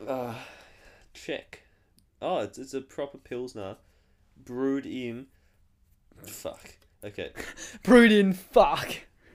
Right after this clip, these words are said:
Speaker 1: Pils-, Pilsen? But, like, Pilsen.
Speaker 2: What percentage is it?
Speaker 1: Oh, God knows. Um, good question. It's, it, okay, how do, how do you spell a word? P L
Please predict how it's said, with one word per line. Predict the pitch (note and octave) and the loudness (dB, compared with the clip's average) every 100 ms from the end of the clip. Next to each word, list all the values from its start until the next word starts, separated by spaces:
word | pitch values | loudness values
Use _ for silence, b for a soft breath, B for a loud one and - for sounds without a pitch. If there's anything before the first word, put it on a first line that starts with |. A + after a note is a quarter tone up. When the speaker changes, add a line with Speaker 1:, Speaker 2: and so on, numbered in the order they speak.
| b | b
Speaker 1:
Pils-, | - A2 B2 B2 - - - _ _ _ _ - | -12 -8 -8 -12 -20 -20 -20 _ _ _ _ -16
Pilsen? | G2 G#2+ - - | -14 -14 -18 -16
But, | G2+ | -12
like, | G2+ G2+ - _ _ _ _ - | -10 -10 -12 _ _ _ _ -10
Pilsen. | C3+ A#2+ G#2+ F2+ F2 _ _ - | -8 -8 -10 -12 -16 _ _ -2
Speaker 2:
What | F3+ | -2
percentage | - G3+ F#3+ G3 E3+ | -2 -4 -4 -6 -10
is | D3 | -10
it? | C#3 - _ _ _ - | -14 -18 _ _ _ -20
Speaker 1:
Oh, | - - - | -20 -20 -20
God | F#2+ F#2+ | -18 -18
knows. | - - - | -20 -20 -16
Um, | F#2 F2+ F#2 F2+ F2+ _ _ _ _ _ - - - - _ _ _ _ _ _ _ _ _ _ | -14 -14 -14 -16 -18 _ _ _ _ _ -20 -20 -20 -20 _ _ _ _ _ _ _ _ _ _
good | A#2 A2+ | -20 -20
question. | - G2+ G#2 - - F#2 _ _ _ _ _ _ _ - | -18 -16 -16 -20 -20 -20 _ _ _ _ _ _ _ -12
It's, | D#3+ - | -12 -10
it, | C#3+ - | -16 -12
okay, | A2 G#2+ F2 - | -10 -10 -12 -14
how | C#3+ C#3+ | -10 -8
do, | E3+ - - | -8 -12 -14
how | D#3+ | -10
do | F#3+ | -10
you | G3 - _ _ _ _ _ _ _ _ | -10 -16 _ _ _ _ _ _ _ _
spell | - F#3 F#3+ | -8 0 0
a | |
word? | D3 C#3 C3+ | 2 -2 -4
P | - D3 D#3+ F3+ - _ _ _ | -8 -6 -4 -8 -14 _ _ _
L | A#2 B2 A#2+ B2+ | -2 0 -2 -6